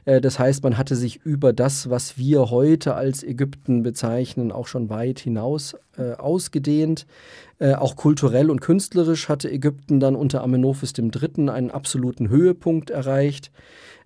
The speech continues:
Gleichzeitig war Ägypten offen für Einflüsse von außen, von den, äh, vielen Gebieten, mit denen man im Austausch stand. Also Ägypten war eben nicht abgeschottet und nur auf sein eigenes Herrschaftsgebiet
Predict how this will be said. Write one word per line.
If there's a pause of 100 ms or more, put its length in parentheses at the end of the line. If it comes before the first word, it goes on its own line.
Gleichzeitig
war
Ägypten
offen
für
Einflüsse
von
außen,
von
den,
äh,
vielen
Gebieten,
mit
denen
man
im
Austausch
stand.
Also
Ägypten
war
eben
nicht
abgeschottet
und
nur
auf
sein
eigenes
Herrschaftsgebiet